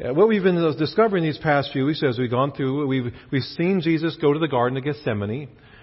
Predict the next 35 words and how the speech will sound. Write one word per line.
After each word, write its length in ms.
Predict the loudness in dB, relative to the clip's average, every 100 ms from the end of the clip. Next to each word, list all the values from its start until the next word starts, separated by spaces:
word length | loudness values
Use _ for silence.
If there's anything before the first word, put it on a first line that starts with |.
| -20 -18 -10
Uh, 60 |
he 180 | -4 -4
prays 380 | 0 2 2 0
to 80 | -4
the 80 |
Father. 340 | 0 2 4 2
In 60 |
his 160 | 0 2
hour 260 | 2 4 2
of 140 | 0
need, 260 | 0 0 2
his 260 | 0 0 -2
closest 460 | -2 -2 -4 -8 -4
friends 440 | -2 0 -2 -6
fall 220 | -2 0 -2
asleep 400 | -4 -6 -6 -8 -16 _ _ _ _ _ -10
and 160 | -4 -2
leave 220 | -2 -2
him 280 | -2 -4 -8 -12 -20 _ -6
to 180 | -4 -2
his 180 | -4
betrayers. 720 | -6 -10 -4 -4 -4 -8 -12 -14 -20 _ _ _ _ _ _ _ _ -20 -20 -20 -12
He 220 | -2 2 4
is, 240 | 4 2
uh, 40 |
uh, 420 | -2 0 -2 -2 -2
arrested, 560 | 0 0 0 -4 -4
he's 280 | -2 -4 -4
beaten, 420 | -2 0 0 -2
he's 200 | -2 -2
condemned 480 | -2 -2 2 2 0
in 140 | -2
front 300 | -2 0 0 0
of, 240 | -2 0
uh, 140 | -2